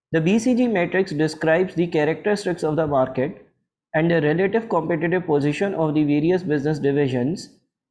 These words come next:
as stars, cash cows and dogs। बीसीजी मैट्रिक्स जो है, उसमें ये तीन नाम यूज़ होते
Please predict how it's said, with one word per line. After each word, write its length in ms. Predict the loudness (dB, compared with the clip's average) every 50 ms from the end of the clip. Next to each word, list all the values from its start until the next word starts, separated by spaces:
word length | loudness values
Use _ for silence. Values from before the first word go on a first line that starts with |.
| _ -2 2
as 440 | 4 6 6 4 4 2 -2 -6 -12 -18 -20 _ -20 _ _ _ _ -6 -6
stars, 840 | -6 -6 -6 -2 2 4 6 6 6 4 4 2 0 -2 -6 -12 -16 -20 -20 -20 -18 -8 -2
cash 420 | 2 2 2 2 0 -2 -8 -6 -2
cows 640 | 2 4 4 4 4 4 2 0 -2 -8 -18 -20 _ _ _ _ _ _ _ _ -4
and 440 | -2 0 2 2 2 2 0 -2 -4 -6 -18 -16 _ -4 -2 0
dogs। 380 | 0 0 -2 -4 -10 -14 -18 -18 -20 -20 _ -20 -20 -20 -20 _ _ _ _ _ _ _ _ _ _ _ _ _ _ -2
बीसीजी 440 | 0 2 2 2 2 0 2 2 0
मैट्रिक्स 460 | 2 2 0 0 0 0 -2 0 0
जो 80 | 0 0
है, 280 | 2 2 2 0 0 -2 -6 -6 -4 -4
उसमें 520 | -4 -2 -2 -2 0 2 2 2 0 0 -2
ये 180 | 0 0 0 0 2
तीन 160 | 0 2 2 2
नाम 280 | 2 2 2 2 2 2
यूज़ 180 | 2 2 2
होते 200 | 0 0 0 0